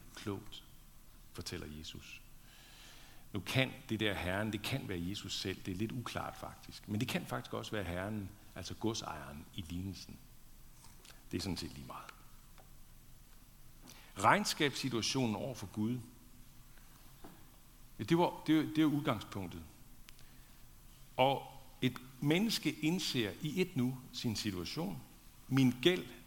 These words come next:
er ubetalelig. Den kan ikke arbejdes af. Jeg kan kun gøre én ting.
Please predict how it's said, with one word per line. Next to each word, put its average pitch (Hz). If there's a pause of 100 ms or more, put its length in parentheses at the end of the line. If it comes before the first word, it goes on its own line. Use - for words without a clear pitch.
(340)
er 123 (680)
ubetalelig. 135 (1700)
Den 139
kan -
ikke 202
arbejdes 92
af. 151 (1300)
Jeg 123
kan 127
kun 175
gøre 139
én 143
ting. 127